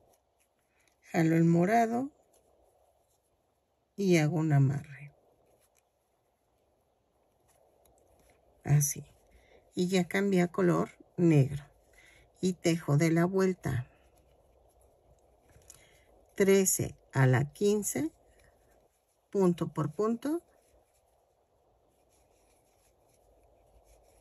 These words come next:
tejo en color negro. ¿Ok? Lo tejo y regreso. De la vuelta trece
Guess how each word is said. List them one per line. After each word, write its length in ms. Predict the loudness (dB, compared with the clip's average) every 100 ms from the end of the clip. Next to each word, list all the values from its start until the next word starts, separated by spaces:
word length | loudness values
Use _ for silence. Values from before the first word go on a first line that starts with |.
| _ _ _ _ _ _ _
tejo 600 | 0 0 0 -4 -4 -6 -14 _ _ _ _ _ -4
en 180 | -2
color 460 | 0 0 2 0 -6 _ 0
negro. 500 | 4 4 4 -2 -16 _ _ _ _ _ _ _ _ _ _ _ _ _ _ _ _ _ _
¿Ok? 220 | -10 -8 -6 -6 -6 _ _ _ _ _ _ _
Lo 320 | -4 2 2
tejo 520 | 0 -6 -6 -4 -4 -6 _ _ _ _
y 180 | 0 0
regreso. 640 | 4 2 2 -6 -10 -12 -16 _ -6
De 160 | 0
la 140 | 0 0
vuelta 420 | 0 -2 0 0
trece 540 | 0 0 0 -4 -8